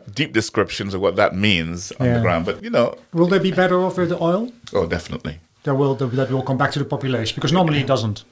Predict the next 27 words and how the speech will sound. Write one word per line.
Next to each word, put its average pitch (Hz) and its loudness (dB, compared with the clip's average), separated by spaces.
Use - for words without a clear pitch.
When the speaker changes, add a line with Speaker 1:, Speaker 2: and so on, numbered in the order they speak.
Speaker 1:
It'll 175 0
come 175 2
back 170 4
to - -10
the 160 -4
Speaker 2:
Doesn't, - 2
Speaker 1:
population. 156 6
Speaker 2:
does, 151 4
certainly 143 2
does 135 2
not 139 0
in 131 0
Venezuela. 123 0
I've 123 -4
seen 131 0
that 131 0
Speaker 1:
Yeah. 85 0
Speaker 2:
firsthand, 113 -2
and 120 -4
I 117 -4
believe 117 -2
that 117 -6
the 113 -8
situation 123 -2
there 120 -2
is 110 -4
now 120 0